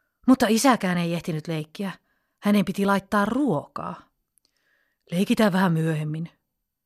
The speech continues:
isä ehdotti ja jatkoi ruuan hämmentämistä. Pippa keksi, että voisi leikkiä pikkuveljensä kanssa. "Isä, voiko leikkiä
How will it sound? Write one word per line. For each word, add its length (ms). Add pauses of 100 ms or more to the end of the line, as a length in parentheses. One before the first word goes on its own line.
(160)
isä 220
ehdotti 540 (460)
ja 80
jatkoi 400
ruuan 360
hämmentämistä. 800 (2500)
Pippa 240
keksi, 360
että 300 (420)
voisi 240
leikkiä 380 (100)
pikkuveljensä 840
kanssa. 440 (1500)
"Isä, 360 (680)
voiko 200
leikkiä 340